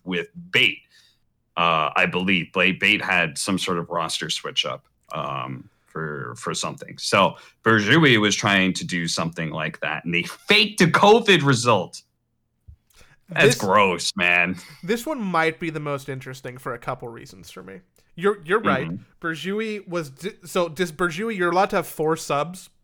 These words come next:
Speaker 2: per season. Berjui maxed
Speaker 1: Mm-hmm.
Speaker 2: that out.
Speaker 1: Yeah.
Speaker 2: And they wanted a fifth sub. In order to get that fifth sub, they faked a covid test. Interesting here. Um,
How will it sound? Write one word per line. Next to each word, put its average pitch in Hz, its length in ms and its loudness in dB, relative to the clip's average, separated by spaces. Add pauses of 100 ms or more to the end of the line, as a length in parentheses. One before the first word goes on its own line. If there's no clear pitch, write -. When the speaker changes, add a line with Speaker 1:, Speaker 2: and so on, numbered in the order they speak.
(440)
Speaker 2:
per 165 140 -4
season. 147 460 -12 (720)
Berjui 180 300 2
maxed 156 280 0
Speaker 1:
Mm-hmm. 170 80 -8
Speaker 2:
that 139 120 -4
out. 131 320 -8 (920)
Speaker 1:
Yeah. 170 160 -6
Speaker 2:
And 180 120 -4
they 165 80 -2
wanted 143 280 -4
a 131 40 -8
fifth 147 260 -14
sub. 214 380 -8 (400)
In 170 100 -2
order 170 160 2
to 165 80 0
get 156 140 -6
that 143 180 -4
fifth 156 180 -6
sub, 139 200 -4
they 143 100 -6
faked 135 280 -10
a 131 40 -20
covid - 340 -16
test. - 360 -18 (720)
Interesting 196 520 -4
here. 143 280 -8 (680)
Um, 156 420 -4